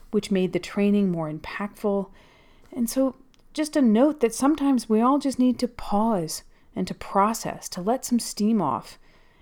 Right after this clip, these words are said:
and enter the shared understanding that we're all in this together,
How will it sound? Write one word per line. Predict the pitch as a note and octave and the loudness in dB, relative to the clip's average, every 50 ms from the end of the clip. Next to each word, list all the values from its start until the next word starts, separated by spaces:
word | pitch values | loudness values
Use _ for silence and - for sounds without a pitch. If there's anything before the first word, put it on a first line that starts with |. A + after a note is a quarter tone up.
| _ | _
and | - - G3 - - | -6 -6 -6 -4 0
enter | G#3 B3+ B3 A#3+ C4 A#3+ A3 | 0 0 2 2 2 2 2
the | G#3 G3 | 2 0
shared | F3+ - - A#3+ B3 C4 C4 | -2 0 2 4 4 4 4
understanding | C4 A#3+ G#3 G#3 F#3+ - - G#3+ G#3 G#3 G3 F#3 F3+ | 2 0 0 -2 -4 -2 0 0 2 2 2 0 0
that | F3+ - | -2 -2
we're | - - - - | -4 -6 -6 -4
all | - A#3 A#3 B3 B3 A#3+ | -2 0 2 2 0 0
in | - A#3 G3+ G3+ | 2 2 2 2
this | G#3 G3+ - - | 2 0 -4 -6
together, | - F#3 - - F3 F3 E3+ - - - - | -10 -8 -4 -2 -2 -2 -2 -4 -6 -6 -8